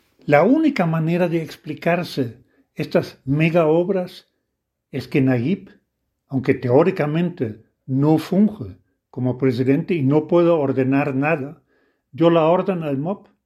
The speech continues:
de crear en el centro histórico el escenario adecuado para su entronización, que tendrá lugar el uno de junio frente al Palacio Nacional,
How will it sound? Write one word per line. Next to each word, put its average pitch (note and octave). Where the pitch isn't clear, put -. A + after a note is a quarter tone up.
de C#3
crear C#3
en C3+
el B2+
centro F3
histórico F3
el C#3+
escenario D3
adecuado E3
para C#3
su D#3
entronización, B2+
que B2+
tendrá B2+
lugar E3
el C3
uno D#3
de C#3
junio D#3+
frente D3+
al C3+
Palacio C3
Nacional, A2